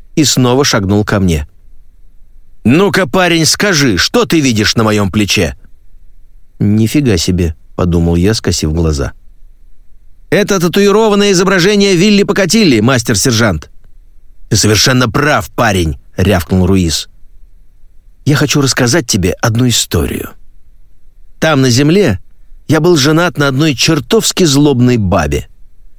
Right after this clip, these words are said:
Хуже целого гнезда гремучих змей. У нее была такая хватка — что даже сама женитьба на ней была все равно, что медленная смерть, как будто у тебя из всех частей тела сто вампиров потихонечку высасывают кровь.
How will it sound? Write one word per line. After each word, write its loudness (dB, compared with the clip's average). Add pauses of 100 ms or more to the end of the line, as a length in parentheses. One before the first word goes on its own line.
(220)
Хуже 2
целого 2
гнезда 0
гремучих 0
змей. -4 (840)
У 2
нее 2
была 2
такая 0
хватка — 0 (460)
что -2
даже 0
сама 0
женитьба 2
на 2
ней 2
была 2
все 0
равно, 0
что -2
медленная 2
смерть, 0 (200)
как 0
будто 2
у 2
тебя 0
из -2
всех 0
частей 0
тела 0 (160)
сто 0
вампиров 0
потихонечку 0
высасывают 0
кровь. -4